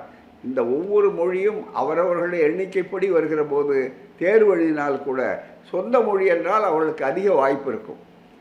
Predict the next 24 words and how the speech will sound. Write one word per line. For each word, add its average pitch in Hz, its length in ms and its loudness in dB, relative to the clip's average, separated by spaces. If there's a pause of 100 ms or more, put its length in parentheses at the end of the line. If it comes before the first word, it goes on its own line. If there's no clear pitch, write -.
(180)
வ-, 160 440 -2
வ-, 147 300 -2
வந்த 185 340 -2
மொழி 208 340 0
அல்லது 180 300 2
கற்கின்ற 220 560 -2
மொழி 185 180 -2
என்று 175 180 -2
சொன்னால் 202 440 0
அந்த 175 140 0
வாய்ப்பு 180 420 0
குறைவாக 170 540 2
இருக்கும். 131 360 -4 (460)
அந்த 147 220 -4
வாய்ப்பு 233 580 0
குறைவாக 202 600 2
இருந்தால் 139 720 0 (580)
வேறு 240 320 8 (140)
இது 165 180 -2
அல்லாத 226 580 2
இன்னொரு 202 400 2
மொழியை 208 400 4
அவர்கள் 180 420 4
படித்து 180 460 -6